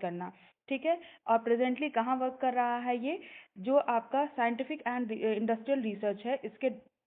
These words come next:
administrative control department में work कर रहा है। ठीक है,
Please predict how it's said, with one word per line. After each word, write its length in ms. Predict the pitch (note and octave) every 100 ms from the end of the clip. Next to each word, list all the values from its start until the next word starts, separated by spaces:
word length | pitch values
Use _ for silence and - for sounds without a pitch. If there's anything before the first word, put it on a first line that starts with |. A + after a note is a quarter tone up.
| -
administrative 640 | A3+ A#3 B3+ B3+ C#4+ D4+
control 420 | D#4 A#3+ G#3+ A3+ A3+
department 500 | G#3 F#3 F3 G3 G3
में 160 | D#4
work 240 | C4 F#3 -
कर 100 | E3+
रहा 240 | E3 F3
है। 200 | E3 E3 _ _ - _
ठीक 200 | C#4+ C#4+
है, 140 | E4